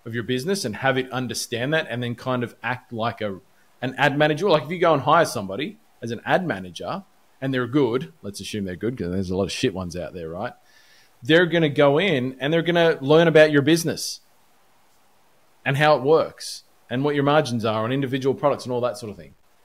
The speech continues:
And then they're gonna go and manage your ads. So I think when Google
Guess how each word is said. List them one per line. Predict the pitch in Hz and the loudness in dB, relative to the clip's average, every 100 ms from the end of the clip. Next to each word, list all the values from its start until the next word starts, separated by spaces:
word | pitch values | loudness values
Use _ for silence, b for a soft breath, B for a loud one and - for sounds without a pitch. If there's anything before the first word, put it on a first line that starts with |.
| _ | _
And | 117 135 | -6 -2
then | 147 | 2
they're | 135 | 2
gonna | 120 123 | 0 -2
go | 120 117 | -2 -4
and | 113 | -4
manage | 113 107 | -4 -6
your | 104 104 | -6 -6
ads. | 92 71 - | -8 -10 -14
So | - 117 | -6 -2
I | 127 | -2
think | 160 | 0
when | 147 131 | -2 0
Google | 147 156 143 117 | 2 2 2 -2